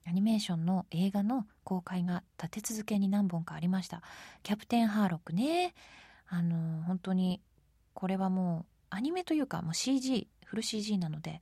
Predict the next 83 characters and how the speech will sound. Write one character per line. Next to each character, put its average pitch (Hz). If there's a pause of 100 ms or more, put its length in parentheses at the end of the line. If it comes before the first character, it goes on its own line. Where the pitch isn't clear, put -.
(240)
質 -
感 277
と 269
し 262
て 269
は 220
も 180
う 165
実 165
写 254
を 269
見 302
て 311
る 233
よ 190
う -
な 170
感 170
覚 -
で 170
し -
た 170
け 175
れ 170
ど 170
も、 160 (640)
え 160
ー、 -
小 160
栗 170
旬 175
さ 156
ん、 156
そ -
し -
て 156
三 180
浦 233
春 220
馬 185
さ 170
ん 160
が 220 (240)
メ 180
イ 170
ン 156
の 151
声 -
優 156
を 156
や 160
ら 180
れ 185
て 190
い 190
る 180
こ 196
と 254
で 311
も 202
話 151
題 156
に 147
な 151
り 185
ま 202
し -
た -
ね。 208 (480)
で、 214
コ 214
ー 196
ド 202
ギ 202
ア 185
ス 175
亡 165
国 165
の 165
ア 165
キ -
ト。 170 (840)
私、 -